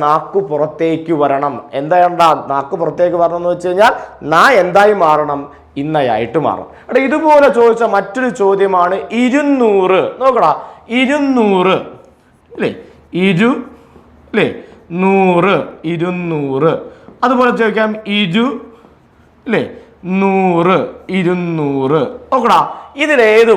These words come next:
വാക്കാണ്ടാ ശരി എന്ന് പറയുന്നത്? നോക്കടാ, ഇരുന്നൂറ്, അല്ലേ? നായാണോ അതോ ഇന്നയാണോ ശരി എന്ന് പറയുന്നത്? എടാ, നമ്മൾ സ്വാഭാവികമായിട്ടും എഴുതുന്ന എന്താടാ? ഇന്നയാണ്,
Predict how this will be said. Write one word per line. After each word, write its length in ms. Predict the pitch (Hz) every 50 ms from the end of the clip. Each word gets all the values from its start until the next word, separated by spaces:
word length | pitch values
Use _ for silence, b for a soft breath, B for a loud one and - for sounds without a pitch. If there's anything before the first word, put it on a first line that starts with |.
| 151 160
വാക്കാണ്ടാ 600 | 165 170 170 170 170 - 175 160 156 147 151 151 151 151
ശരി 240 | 165 156 156 165 165 160 165 -
എന്ന് 120 | 151 156 147 147
പറയുന്നത്? 220 | 143 151 170 202
നോക്കടാ, 220 | 202 190 185 170 156 143 B B B B B - 185 208
ഇരുന്നൂറ്, 720 | 220 233 269 269 269 269 269 269 269 254 247 233 214 180 139 - - 247
അല്ലേ? 160 | 254 202 139 104 - - - 151 156
നായാണോ 720 | 160 165 180 208 240 262 262 247 233 220 214 214 214 240 277 277 B B B B B - 190
അതോ 120 | 185 208 208 208 202
ഇന്നയാണോ 720 | 214 220 233 262 285 285 285 262 226 196 175 165 165 165 165 170 165 -
ശരി 260 | 175 170 160 170 170 170 170 - 160
എന്ന് 120 | 165 165 156 156
പറയുന്നത്? 360 | 151 151 156 156 151 147 160 - - b b b b -
എടാ, 100 | - 233 226
നമ്മൾ 140 | 226 226 254 240 -
സ്വാഭാവികമായിട്ടും 1000 | 214 208 214 214 185 220 226 247 247 254 247 247 247 240 233 240 220 220 226 220 220
എഴുതുന്ന 240 | 214 208 220 214 208 190
എന്താടാ? 340 | 190 185 196 190 175 160 143 127 B B B B - - 160
ഇന്നയാണ്, 720 | 185 208 220 240 247 247 247 240 214 175 147 131 131 127 127